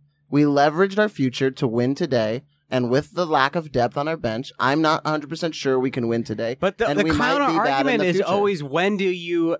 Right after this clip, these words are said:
Speaker 2: stop cultivating and start, I don't know the word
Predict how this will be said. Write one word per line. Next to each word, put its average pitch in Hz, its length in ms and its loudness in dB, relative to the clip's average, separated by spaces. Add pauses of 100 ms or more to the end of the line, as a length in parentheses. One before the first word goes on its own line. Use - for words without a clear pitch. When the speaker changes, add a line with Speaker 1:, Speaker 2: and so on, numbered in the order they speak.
(520)
Speaker 2:
stop 170 600 0
cultivating 139 1080 2 (120)
and 135 420 4
start, 147 520 4 (1900)
I 190 120 0
don't 208 140 2
know 202 100 2
the 185 80 0
word 170 160 0